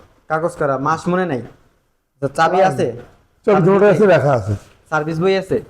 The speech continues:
Speaker 2: সার্ভিস বই আছে এটা।
Speaker 1: সার্ভিস বই আছে। ডিজিটাল প্লেট স্মার্ট কার্ড
Speaker 2: এটা
Speaker 1: কমপ্লিট করা?
Speaker 2: বিআরটি তে আসে রয়েছে, আনি নাই।
Speaker 1: বিআরটি তে আসে রয়েছে, আনেন নাই। আইনে দেবেন?
Speaker 2: মালিক আনবে, আনলে
Speaker 1: কয় টাকা দাম আর, কয় টাকা দাম চান?
Speaker 2: এটার দাম পড়বে ভাই ফিক্সড এক লাখ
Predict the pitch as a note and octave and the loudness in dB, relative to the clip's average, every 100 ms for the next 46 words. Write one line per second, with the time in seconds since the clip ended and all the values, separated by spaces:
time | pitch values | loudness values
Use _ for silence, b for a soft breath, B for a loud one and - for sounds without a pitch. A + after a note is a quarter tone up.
0 | - _ D#3+ D#3+ D#3 D#3 B2+ - - - | -18 _ -2 0 0 2 0 -4 -12 -16
1 | - C3+ C#3 C#3+ C#3 D3 B2+ C3 C3 D3 | -8 -6 -4 -4 -2 -2 -2 -4 -4 -2
2 | - F3+ E3+ F3 F3 F3+ E3+ F3 F3 E3 | -2 -2 -2 -2 -2 -4 -4 -6 -2 0
3 | E3+ F3 F3+ C#3 D#3 C#3 E3+ E3 D#3 E3+ | 2 2 0 -2 -2 2 2 0 0 0
4 | E3 F#3 F3 F3 C#3+ B2 F2 D#2 _ _ | 0 -2 0 0 0 -4 -6 -12 _ _
5 | B2+ D3+ D#3 E3 D#3+ E3+ F3+ F3 D3+ C#3+ | -6 -4 -2 -2 -2 -2 -4 -2 -4 -2
6 | B2+ A2+ C3 D3+ F3 E3+ C3+ G#2+ - _ | -2 -4 -4 -2 -2 -2 -4 -8 -20 _
7 | _ C3+ D#3 E3 F3 G#3 F#3+ D3+ C#3 D#3 | _ -2 -2 0 -2 -2 -2 -2 -2 -2
8 | D#3+ E3 D#3+ D3+ B2+ A#2+ D3 D3+ D3 B2+ | -2 -2 -2 -2 -4 -6 -4 -4 -2 -4
9 | A#2+ A2+ G#2+ G#2 D#3 C#3+ E3 D#3+ E3+ E3+ | -4 -6 -8 -2 -2 0 -4 -2 -2 -2
10 | D#3+ D#3+ E3 E3+ F3 D#3+ D#3+ D#3+ | -2 -2 -4 -2 -4 -2 -4 -2